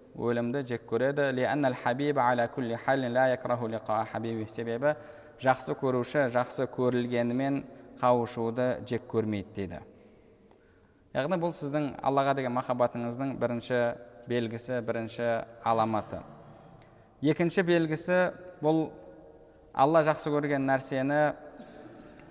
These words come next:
басқа нәрселерден артық қою. Басқа нәрселерден артық қою. Ол амал қиын болатын болса да, ауыр болатын болса да,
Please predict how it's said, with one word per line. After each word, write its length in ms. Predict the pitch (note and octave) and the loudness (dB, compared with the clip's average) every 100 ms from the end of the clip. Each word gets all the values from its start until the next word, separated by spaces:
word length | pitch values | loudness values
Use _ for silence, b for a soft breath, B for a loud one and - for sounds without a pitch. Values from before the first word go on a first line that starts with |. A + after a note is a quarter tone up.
| - - | -20 2
басқа 600 | B2+ C3 - C#3+ C#3+ C3 - - - - | 4 4 2 2 4 4 0 -12 -16 -12
нәрселерден 720 | C3 C3+ C3 C3 B2+ B2 C3 B2 | -2 0 0 0 2 0 0 0
артық 380 | A2+ A#2 - - | 0 0 -4 -2
қою. 240 | A2 F#2+ - - - - - | -2 -2 -8 -18 -20 -20 -8
Басқа 280 | A2 B2 C#3 B2 | -6 -4 -2 -2
нәрселерден 440 | - A#2 A2+ A2+ | -4 -4 -4 -2
артық 300 | G#2 - - | -4 -6 -10
қою. 240 | G2 F#2+ - - B B B | -10 -10 -16 -20 B B B
Ол 180 | C3+ C#3+ | 0 2
амал 220 | B2+ B2+ A#2 | 4 4 2
қиын 240 | C3 B2+ | -2 -2
болатын 340 | B2 A#2 A#2+ A2+ | -2 -2 -2 -4
болса 260 | A2+ A#2+ | -6 -6
да, 120 | A#2+ A2 | -2 2
ауыр 220 | B2 B2 | 2 2
болатын 420 | A#2+ A#2 A#2 A2+ | 0 0 -2 -2
болса 320 | A2 G#2+ A2+ | -4 0 -2
да, 260 | A2 G#2+ | 2 0